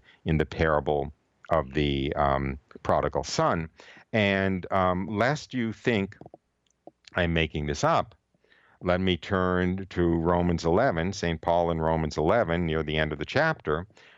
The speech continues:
where, uh, Saint Paul makes it totally explicit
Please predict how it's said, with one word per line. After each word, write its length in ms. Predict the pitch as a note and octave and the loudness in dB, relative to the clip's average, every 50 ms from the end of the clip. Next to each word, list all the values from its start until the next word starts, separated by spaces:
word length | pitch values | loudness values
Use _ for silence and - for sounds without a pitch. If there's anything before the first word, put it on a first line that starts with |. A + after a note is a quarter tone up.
| - - _ | -20 -20 _
where, 720 | - A2 F#2 F#2+ G2 F#2+ F#2 F#2 F#2 F2+ F2+ F2+ F#2 F#2 - - G2 | -8 -2 0 2 2 4 4 4 4 4 4 2 2 0 -2 -2 0
uh, 140 | F#2+ F#2 F2 | 2 2 2
Saint 300 | - - G2+ G2 F#2+ F#2+ | 0 0 0 0 -2 -2
Paul 380 | - F2+ F2 F2 F2 F2+ F#2+ | 0 0 2 4 4 2 2
makes 280 | G2 F2+ E2+ E2+ - - | 0 0 -2 -2 -2 -4
it 120 | G2 - | -6 -6
totally 420 | - - E2+ D#2+ E2 D#2+ E2+ F2+ F#2+ | -4 -2 -2 0 0 2 2 0 0
explicit 600 | F#2 - - - - E3 F3 - - - F#2 - | 0 -2 -6 -2 0 0 0 2 0 0 -2 -2